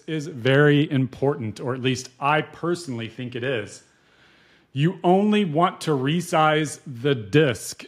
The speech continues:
when you have absolutely no other choice, right? Because in platforms like DigitalOcean, I don't know if they built this in to incentivize you never to go to a,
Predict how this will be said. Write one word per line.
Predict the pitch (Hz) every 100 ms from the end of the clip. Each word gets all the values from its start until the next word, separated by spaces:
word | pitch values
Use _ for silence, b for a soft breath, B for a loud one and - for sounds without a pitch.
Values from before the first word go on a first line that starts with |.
| _
when | 131 135
you | 135 135
have | 117 135 117 -
absolutely | 151 147 139 - 156 147 135 156 139 127
no | 120 120 120 120
other | 123 110 113
choice, | - - 151 104 - -
right? | 113 123 123
Because | 127 131 123
in | 131 123
platforms | 147 156 - 160 160 156
like | 139 123
DigitalOcean, | 139 135 135 165 185 - 110 113 139
I | 131
don't | 147
know | 131 127
if | 123
they | 127
built | 101 131 131 -
this | 131 120 127
in | 143 147
to | 127
incentivize | 113 104 147 160 185 160 165 165 143
you | 165 180 185 -
never | 127 135 139 147
to | 139
go | 139 147
to | 147 143 127
a, | 120 113